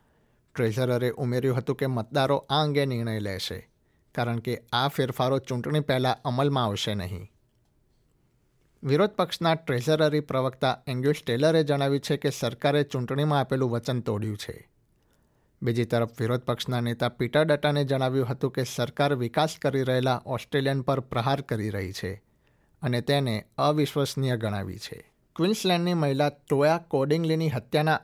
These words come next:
આરોપનો સામનો કરી રહેલી વ્યક્તિને ભારતથી ઓસ્ટ્રેલિયા મોકલવામાં આવી છે,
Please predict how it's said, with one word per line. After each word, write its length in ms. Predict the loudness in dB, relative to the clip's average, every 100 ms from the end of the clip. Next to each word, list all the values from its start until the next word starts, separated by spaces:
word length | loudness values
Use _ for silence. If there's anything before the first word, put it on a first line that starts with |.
| -2
આરોપનો 440 | 0 0 0 -2
સામનો 360 | -2 -2 -2 -2
કરી 300 | -2 -2 0
રહેલી 260 | 0 0
વ્યક્તિને 440 | -2 -2 -2 -2 -2
ભારતથી 560 | -2 -2 -2 -4 -2
ઓસ્ટ્રેલિયા 420 | -2 -2 -2 -2
મોકલવામાં 560 | -2 -4 -4 -2 -2 -4
આવી 180 | -6 -10
છે, 300 | -12 -16